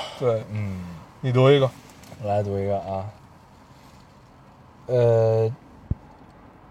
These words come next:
Speaker 2: 这个听众说，哎，这又是一个分手的。这个听众说：“高黄，虽然我们在二零二零年分了手，但庆幸在二零一九年末遇到他。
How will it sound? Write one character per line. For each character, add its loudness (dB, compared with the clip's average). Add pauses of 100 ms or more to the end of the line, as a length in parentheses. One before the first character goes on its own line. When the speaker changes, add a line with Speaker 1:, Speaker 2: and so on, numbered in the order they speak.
(760)
Speaker 2:
这 4
个 4
听 6
众 8
说， 10
哎， 2
这 -6
又 2
是 0
一 -2
个 -4
分 -8
手 -16 (220)
的。 -20 (240)
这 -8
个 -4
听 0
众 4
说 6 (380)
：“高 10
黄， 0 (1000)
虽 4
然 8 (480)
我 -4
们 -4
在 6
二 6
零 4
二 6
零 0
年 0
分 0
了 2
手， -8 (440)
但 2
庆 0
幸 -2
在 4
二 4
零 0
一 -4
九 -2
年 -6
末 2
遇 -4
到 -2
他。 -14